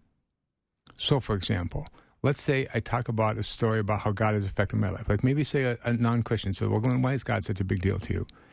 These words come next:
I'm gonna tell them a story about how God really touched my life and made a difference. Now, see, if they see me as being totally different than them, that story's of no help to them.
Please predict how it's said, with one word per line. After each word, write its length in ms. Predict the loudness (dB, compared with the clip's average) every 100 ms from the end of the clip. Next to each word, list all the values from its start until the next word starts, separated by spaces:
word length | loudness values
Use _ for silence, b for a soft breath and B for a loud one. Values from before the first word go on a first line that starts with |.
| B B B 2
I'm 80 |
gonna 160 | 4 4
tell 140 | 2
them 100 | 2
a 40 | 2
story 300 | 0 0 2
about 180 | 2 2
how 120 | 2
God 240 | 2 2
really 160 | 2 2
touched 280 | 0 0 0
my 120 | 0
life 180 | 0 0
and 100 | 2
made 120 | 2
a 60 |
difference. 440 | 2 0 -4 -10 -10 B B B B -2
Now, 80 |
see, 180 | 0 0
if 100 | 0
they 300 | 2 2 2
see 300 | 0 0 2
me 120 | 2 2
as 80 | 2
being 220 | 0 0
totally 400 | 2 2 2 0
different 460 | 0 -2 -2 0
than 200 | 0 2
them, 220 | 2 0 0
that 160 | 0
story's 340 | 2 0 2 2
of 100 | 2
no 160 | 2
help 260 | 0 -2 -2
to 120 | -4
them. 360 | -2 -6 -10